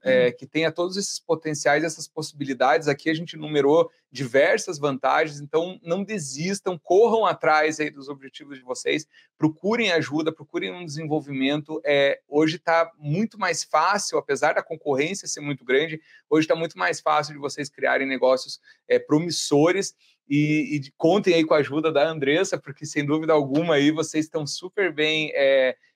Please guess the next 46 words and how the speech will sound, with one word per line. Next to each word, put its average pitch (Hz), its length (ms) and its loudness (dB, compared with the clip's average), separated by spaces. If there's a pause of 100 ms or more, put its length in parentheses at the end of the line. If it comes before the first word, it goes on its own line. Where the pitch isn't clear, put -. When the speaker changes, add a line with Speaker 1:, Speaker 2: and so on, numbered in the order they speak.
(100)
Speaker 1:
respaldados, 147 840 0 (260)
porque 143 160 -4
eu 156 60 2
tenho 165 120 -4
certeza 160 320 -4
absoluta 160 440 0
aí 151 120 0
que 151 80 -12
não 160 120 -8
existe 156 560 -4
a 160 40 0
possibilidade 147 1040 -2
de 139 140 -18
vocês, 139 800 -2
é, 127 320 4
não 131 200 -2
fazerem 143 420 0
com 143 100 -12
que 143 100 -16
o - 40 -12
negócio 131 280 0
de 135 80 -20
vocês 127 680 -4 (280)
seja 127 320 0
aí 123 100 2
um 131 120 -2
dos 127 140 -8
negócios, 123 640 -2
um 123 100 -14
dos 127 100 -8
prin-, 131 180 -12 (120)
uma 135 200 -6
das 143 140 -2
principais 143 400 -2
marcas 135 440 0
aí 123 260 0 (260)
de 123 60 -14
semijoia 127 440 2
do 127 80 -6
Brasil 160 380 2
e 208 60 0
também, 202 280 0
quem 170 140 -6
sabe, 143 320 -2
do 160 120 -6
mundo. 113 360 -8